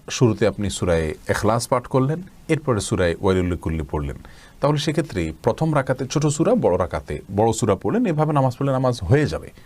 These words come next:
টেনশনের কোনো কারণ নেই। তবে এইভাবে নামাজ পড়লে নামাজটা সুন্দর হলো না, এটা যথার্থ হলো না, সুন্নাহসম্মত উপায় হলো না। সুন্নাহ হলো প্রথম রাকাত,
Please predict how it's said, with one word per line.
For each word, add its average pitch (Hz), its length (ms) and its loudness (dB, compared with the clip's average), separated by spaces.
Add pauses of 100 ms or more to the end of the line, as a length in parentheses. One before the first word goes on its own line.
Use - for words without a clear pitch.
(220)
টেনশনের 110 320 2
কোনো 82 180 -2
কারণ 82 260 -2
নেই। 160 120 -2
তবে 120 200 0
এইভাবে 98 540 0
নামাজ 85 260 0
পড়লে 104 180 -4
নামাজটা 78 460 -4
সুন্দর 143 440 4
হলো 78 280 0
না, 175 160 -2 (520)
এটা 98 400 0
যথার্থ 110 420 -2
হলো 80 260 0
না, 139 180 -4 (280)
সুন্নাহসম্মত 139 680 2
উপায় 78 240 0
হলো 71 220 -4
না। 62 140 -10
সুন্নাহ 165 420 4
হলো 170 200 4 (600)
প্রথম 165 380 0
রাকাত, 135 380 0